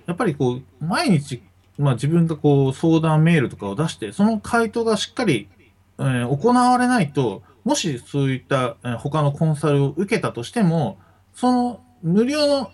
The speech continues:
えー、えーっと、なんていうんですかね、メールすらもしっかり返してくれない人のコンサルをお金を払って受けても、おそらく高度なノウハウとかテクニックとかサービスっていうのはこう、受けられないんじゃないのかなと。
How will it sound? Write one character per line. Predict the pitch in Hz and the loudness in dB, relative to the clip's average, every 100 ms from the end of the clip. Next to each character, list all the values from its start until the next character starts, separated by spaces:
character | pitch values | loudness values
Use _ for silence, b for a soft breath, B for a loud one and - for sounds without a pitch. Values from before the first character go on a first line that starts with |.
| - | -4
え | 165 156 147 131 110 - - | 0 2 2 0 -4 -12 -8
ー、 | 117 | -4
え | 107 98 95 92 | -2 -4 -6 -10
ー | |
っ | - | -2
と、 | |
な | 113 104 | 0 0
ん | |
て | 85 | -4
い | |
う | |
ん | |
で | |
す | - | -4
か | 110 | -2
ね、 | 95 B - | -2 B 0
メ | 151 | 2
ー | 170 | 4
ル | 160 156 | 4 2
す | - | 0
ら | 247 | 0
も | 110 95 _ _ | 0 -6 _ _
し | - | -12
っ | - | -4
か | 170 | -4
り | - | -2
返 | 226 214 | -2 -2
し | |
て | - | -4
く | 131 | -4
れ | 147 | -2
な | 165 | 0
い | 170 | -2
人 | 180 | -2
の | 170 | -4
コ | - 170 | 0 0
ン | |
サ | 165 | 2
ル | 151 | 2
を | 147 147 | 0 -2
お | 143 | -4
金 | 190 196 | 2 2
を | 190 | 2
払 | 196 | 0
っ | 190 | 0
て | 120 | -4
受 | 120 | -2
け | 104 | -4
て | |
も、 | 104 110 95 B B | -4 -6 -8 B B
お | - | -4
そ | 247 | -2
ら | 190 | -2
く | 104 90 - | -4 -8 -12
高 | - 240 143 | -2 0 2
度 | 104 | 0
な | 90 - 147 | -6 -8 -2
ノ | 156 | 0
ウ | |
ハ | 123 101 | 0 -4
ウ | |
と | 95 104 | -8 -4
か | 156 117 B B | -4 -4 B B
テ | - | -8
ク | 151 | -4
ニ | 214 - | -4 -4
ッ | |
ク | - | -10
と | |
か | - | -14
サ | - 165 | -4 -2
ー | |
ビ | 123 | -2
ス | 95 | -8
っ | - | -6
て | 170 | -4
い | |
う | |
の | 127 | -4
は | 92 | -6
こ | 101 | -10
う、 | - | -10
受 | - | -2
け | 190 | 0
ら | 208 | 2
れ | 196 | 2
な | 123 | 0
い | |
ん | |
じ | 95 | -4
ゃ | |
な | 101 | -10
い | 90 | -10
の | |
か | 80 | -16
な | 80 | -20
と。 | - 82 | -20 -20